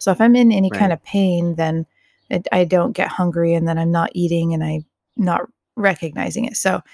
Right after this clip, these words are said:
Speaker 1: for me right
Speaker 2: Right.
Speaker 1: now is managing the pain. And a lot of that is, like, you know, doing natural exercises and things, stretching. And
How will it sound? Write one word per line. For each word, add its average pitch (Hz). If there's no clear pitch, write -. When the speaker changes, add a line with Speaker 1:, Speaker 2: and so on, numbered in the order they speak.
Speaker 1:
for -
me 226
right 185
Speaker 2:
Right. 190
Speaker 1:
now 190
is 175
managing 175
the 160
pain. 175
And 175
a 175
lot 180
of 175
that 170
is, 165
like, -
you 180
know, 156
doing 170
natural 165
exercises 165
and 170
things, 165
stretching. 160
And 160